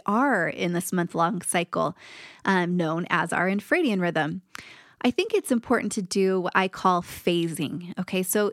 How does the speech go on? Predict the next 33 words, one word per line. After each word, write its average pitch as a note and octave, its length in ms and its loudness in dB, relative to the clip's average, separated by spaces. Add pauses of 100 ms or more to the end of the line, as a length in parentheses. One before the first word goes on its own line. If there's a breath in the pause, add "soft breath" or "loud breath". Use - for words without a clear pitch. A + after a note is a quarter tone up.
if C#4 280 2
you're C#4 400 0
new A3+ 160 2
here, F#3 160 0
you A3 220 2
know G#3 160 2
that G3 340 0
we G#3 120 0
have G#3 260 0 (140)
four G3+ 560 2
distinct G3 500 -2
phases G3 920 0
of F#3+ 160 2
our F#3+ 100 2
monthly F3+ 360 0
cycle. E3 600 -4 (460 loud breath)
Um, F#3+ 540 2 (920)
we B3 460 2
are G3+ 260 4 (200)
probably B3+ 440 2
most G#3 320 2
familiar G#3+ 460 2
with F#3+ 160 0
our F#3 140 2
menstrual F3+ 400 0
cycle. A3 520 -2 (400 loud breath)
Um, F#3+ 200 2
that F#3 240 4
is F#3+ 260 0
one F3+ 320 2
phase, - 640 -2
all F3 100 2
right, F3+ 220 0